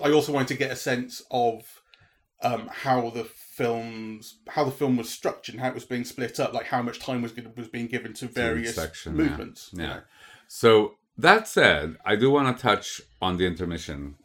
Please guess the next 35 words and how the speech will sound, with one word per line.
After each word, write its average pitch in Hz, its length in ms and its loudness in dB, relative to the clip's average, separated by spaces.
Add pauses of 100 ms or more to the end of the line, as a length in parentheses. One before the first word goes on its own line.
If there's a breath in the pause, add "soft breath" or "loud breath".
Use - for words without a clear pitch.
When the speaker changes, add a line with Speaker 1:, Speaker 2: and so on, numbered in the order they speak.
(300)
Speaker 2:
controversy 80 640 -6
because 82 460 -6
it's 80 160 -10
been 90 360 -4
made 85 640 -4
into 82 280 -8
a 78 60 -4
controversy. 73 800 -12 (720 loud breath)
Uh, 95 440 6
Speaker 1:
Shall 143 180 6
I 143 40 6
just 147 180 -2
explain 143 280 2
it - 100 -6
quickly? - 380 -14
Speaker 2:
Sure. 73 440 0
Speaker 1:
Um, 123 160 2
because 127 300 -2 (320)
before, 185 760 6 (300)
um, 131 400 2
the 143 60 -6
film 139 340 -2
came 131 260 2
out, 117 220 0
Martin 139 320 0
Scorsese, 123 680 -2
I 107 100 -4
think 127 300 -4
in 117 80 -6
response 113 480 -8
to 110 200 -6
interview 113 360 -8
questions, - 480 -14
it's 120 140 -12
all, 107 200 -6